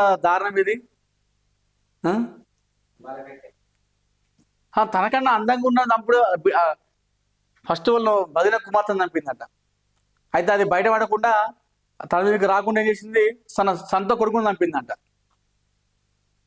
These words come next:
సొంత కొడుకుని చంపరు, చంపుకోరు ఎవరు కూడా అట్లా అనుకోని, డౌట్ అవుతుందని చెప్పేసి. ఇగో ఇట్లా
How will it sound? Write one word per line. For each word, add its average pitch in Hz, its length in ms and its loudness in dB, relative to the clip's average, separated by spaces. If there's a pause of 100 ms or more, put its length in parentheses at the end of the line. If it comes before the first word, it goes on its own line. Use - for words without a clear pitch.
(160)
సొంత 190 200 -2
కొడుకుని 226 340 0
చంపరు, 220 340 0
చంపుకోరు 196 520 -2
ఎవరు 202 280 2
కూడా 165 240 2 (140)
అట్లా 180 180 -2
అనుకోని, 170 360 -2 (680)
డౌట్ 220 240 0
అవుతుందని 190 280 0
చెప్పేసి. 127 280 -8
ఇగో 180 260 2
ఇట్లా 175 340 0